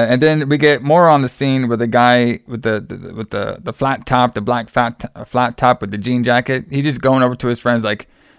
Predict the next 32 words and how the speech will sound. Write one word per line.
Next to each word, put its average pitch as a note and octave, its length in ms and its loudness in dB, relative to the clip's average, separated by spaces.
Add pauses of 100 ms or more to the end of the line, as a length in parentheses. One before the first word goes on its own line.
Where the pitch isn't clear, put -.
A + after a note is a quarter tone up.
"This F3 220 2
movie D#3+ 300 2
sucks. - 460 -6 (200)
Here's E3 280 2
what's E3 140 -2
gonna C#3 260 0
happen. A#2 460 -4 (360)
Uh, A2 280 -2
this D3 200 -2
guy's C#3+ 260 4
gonna C3 180 0
kill A#2+ 240 2
him." A2+ 200 2
And A2+ 120 0
then D3 120 2
eventually D3+ 360 0
he B2 60 0
looks B2 260 0
up, A#2 160 4
he A2+ 40 -2
sees A#2+ 220 -4
Ricky, D3 340 2
and A#2+ 80 -2
then B2 120 -2
Ricky C#3 240 0
just A#2+ 140 -6
starts, A#2+ 220 0
like, G2+ 200 -6
choking C3+ 320 0
him, G2+ 120 -8
I G2+ 80 -6
guess. - 360 -12